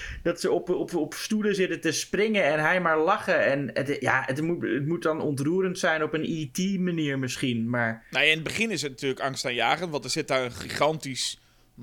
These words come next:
Speaker 1: Ja.
Speaker 2: monster tussen aanhalingstekens aan kettingen. Dus ik snap best dat dat even spannend is. En daarna is het een soort klein mooi levenslesje met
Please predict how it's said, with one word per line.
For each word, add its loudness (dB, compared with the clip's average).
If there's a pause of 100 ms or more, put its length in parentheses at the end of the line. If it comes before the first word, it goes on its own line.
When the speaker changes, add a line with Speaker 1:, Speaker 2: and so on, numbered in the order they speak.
(120)
Speaker 1:
Ja. 4
Speaker 2:
monster 2 (600)
tussen -2
aanhalingstekens -2
aan -12
kettingen. 0
Dus -10
ik -6
snap 2
best 4
dat -4
dat -8
even -2 (100)
spannend -2
is. -12 (680)
En -12
daarna 4
is -4
het -14
een -10
soort -6
klein -2
mooi 0
levenslesje 0
met -2